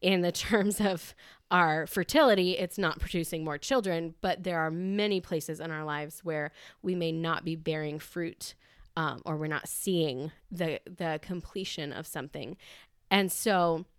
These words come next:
learning that God has seasons of barrenness, um, that he allows us to walk through. And going through that does not mean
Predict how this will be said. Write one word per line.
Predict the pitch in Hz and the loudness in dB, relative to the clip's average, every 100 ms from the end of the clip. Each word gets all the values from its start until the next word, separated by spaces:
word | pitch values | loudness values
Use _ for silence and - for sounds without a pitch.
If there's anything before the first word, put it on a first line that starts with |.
| _ _ _ _ _ _ _ - - - 202 | _ _ _ _ _ _ _ -20 -20 -10 -4
learning | 185 202 214 233 190 175 175 - | 0 2 2 2 2 0 -4 -6
that | 180 165 156 - - - - _ _ _ - - _ | -2 0 0 -2 -10 -14 -20 _ _ _ -20 -20 _
God | 185 190 202 208 | 0 2 4 2
has | 208 - 196 170 165 160 - - _ _ | -2 -2 2 2 2 -2 -8 -14 _ _
seasons | - - - 190 196 170 151 151 202 - - _ - | -14 -10 -8 -6 -4 -4 -4 -6 -10 -12 -20 _ -10
of | 175 165 | -8 -6
barrenness, | 160 156 165 175 165 180 - - - _ _ _ _ _ 170 | -4 -2 -4 -6 -6 -8 -12 -16 -18 _ _ _ _ _ -6
um, | 160 160 | -6 -4
that | 170 | -6
he | 165 180 | -4 -4
allows | 160 147 160 196 | -2 0 -2 -4
us | 185 | -6
to | - | -6
walk | 170 151 - | -6 -6 -8
through. | - 165 151 233 - _ _ _ _ _ _ _ _ _ 202 | -6 -2 -2 -4 -10 _ _ _ _ _ _ _ _ _ 0
And | 185 165 156 - | 2 2 -2 -4
going | - 180 185 185 | 0 2 2 0
through | 175 - 220 196 | -4 -4 -2 0
that | 165 151 - | 2 0 -2
does | 180 165 | -6 -4
not | 165 165 165 | -2 -2 -2
mean | 175 170 170 170 | -4 -4 -2 -4